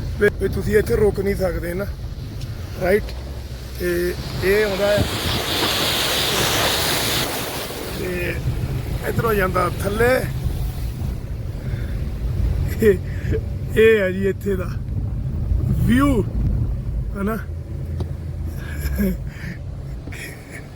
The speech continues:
ਤੇ ਡੇਂਜਰਸ ਤਾਂ ਹੈਗਾ ਹੀ ਹੈਗਾ ਨਾ ਇਹ,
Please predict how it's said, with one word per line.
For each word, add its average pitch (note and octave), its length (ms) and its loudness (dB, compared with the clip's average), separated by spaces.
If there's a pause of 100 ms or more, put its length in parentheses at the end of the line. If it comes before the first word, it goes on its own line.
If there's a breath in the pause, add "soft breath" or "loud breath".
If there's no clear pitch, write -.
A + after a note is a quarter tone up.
(2500 loud breath)
ਤੇ F3 200 4
ਡੇਂਜਰਸ E3+ 500 0
ਤਾਂ F3+ 220 2
ਹੈਗਾ D#3 260 0
ਹੀ E3+ 180 4
ਹੈਗਾ D3 260 -2
ਨਾ D#3 220 -2
ਇਹ, C#3 180 -4